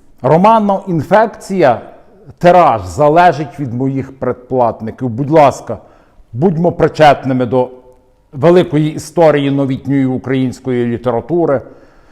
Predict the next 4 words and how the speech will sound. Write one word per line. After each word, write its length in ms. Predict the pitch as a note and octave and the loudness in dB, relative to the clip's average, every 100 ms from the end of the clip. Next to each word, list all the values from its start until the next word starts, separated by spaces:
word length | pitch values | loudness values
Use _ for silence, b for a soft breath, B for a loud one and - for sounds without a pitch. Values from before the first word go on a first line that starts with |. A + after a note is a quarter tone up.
| b b b | b b b
до 400 | A2+ D3 D3 A2+ B B B - | -2 4 4 2 B B B -2
рекомендацій 800 | D#3 E3+ F3+ F3 D3 F3 D#3 D3 | 0 2 2 2 4 4 4 0
Івана 360 | D3 C#3 C3+ B2+ | 0 2 2 2
Дзюби, 480 | G#2+ F#3 E3+ D#3+ | 4 4 6 2